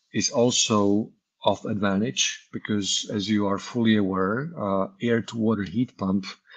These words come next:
extracts, uh, heat from the surrounding air. And when the surrounding air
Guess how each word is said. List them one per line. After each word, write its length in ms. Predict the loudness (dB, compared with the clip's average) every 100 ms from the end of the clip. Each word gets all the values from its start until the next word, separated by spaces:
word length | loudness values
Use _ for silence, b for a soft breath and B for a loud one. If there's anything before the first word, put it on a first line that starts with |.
| B B
extracts, 720 | -8 -6 0 2 0 -2 -4 -4 -4
uh, 140 | -4
heat 320 | -2 -2 -2
from 360 | -4 -2 2 2
the 60 |
surrounding 640 | 2 4 4 4 2 0 -2 0
air. 320 | 2 0 -4 B B B B B
And 400 | -2 0 0 0 0
when 320 | 4 6 6
the 80 | 6
surrounding 520 | 6 6 6 4 2
air 360 | 2 4 4